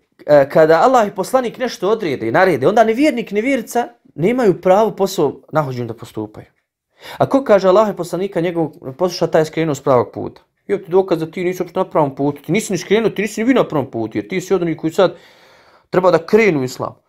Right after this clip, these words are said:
Znači, ti nisi uopšte na pravom putu. Ti si davno, jel, jel, na krivom putu. Ti uopšte nisi ga se popeo na pravi put, uopšte.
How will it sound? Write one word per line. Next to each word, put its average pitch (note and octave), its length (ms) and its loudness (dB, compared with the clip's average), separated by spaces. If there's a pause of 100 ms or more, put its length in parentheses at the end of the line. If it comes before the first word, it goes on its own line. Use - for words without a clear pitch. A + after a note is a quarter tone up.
(1300)
Znači, C#3 380 0
ti - 140 -6
nisi G#3 260 0
uopšte B3+ 240 0
na A3+ 100 4
pravom F#3 340 2
putu. E3 360 -4 (840)
Ti E3 140 -4
si E3+ 280 -4
davno, G3 540 2
jel, G3 260 0 (1040)
jel, D#3 220 2 (180)
na C3+ 100 -6
krivom E3 400 0
putu. A2 360 -6
Ti F#3 80 2
uopšte G#3+ 180 -2
nisi G#3+ 120 -4
ga G#3+ 80 4
se G#3 280 -2
popeo C4 340 2
na C3 100 -2
pravi A#2+ 300 -4
put, G2+ 240 -12
uopšte. - 320 -2